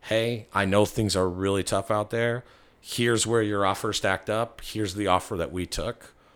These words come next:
you know, and, and that, I, I, you know, it's, it's sad. It's disappointing, of course, but it's at least, you know, you're getting a reasonable feedback that says, "Okay,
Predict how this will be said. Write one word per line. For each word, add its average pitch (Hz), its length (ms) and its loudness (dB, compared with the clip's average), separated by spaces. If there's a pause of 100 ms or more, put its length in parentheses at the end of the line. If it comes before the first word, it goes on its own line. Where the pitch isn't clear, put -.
(240)
you 107 120 -6
know, 101 340 -2
and, 113 220 -6
and 123 140 -6
that, 135 240 0
I, - 380 -8
I, - 80 -10
you 131 100 -4
know, 117 140 0
it's, - 300 -4
it's - 500 -4
sad. 110 460 2
It's - 180 -8
disappointing, 127 520 -2
of - 120 -12
course, 104 220 -4
but - 180 -4
it's 143 140 -4
at 110 120 -4
least, 147 320 0 (480)
you 131 120 -4
know, 98 100 0
you're 104 160 0
getting 123 300 0
a 113 40 2
reasonable 117 560 -2
feedback 107 540 0
that 98 80 -6
says, 92 260 -4
"Okay, 92 460 -2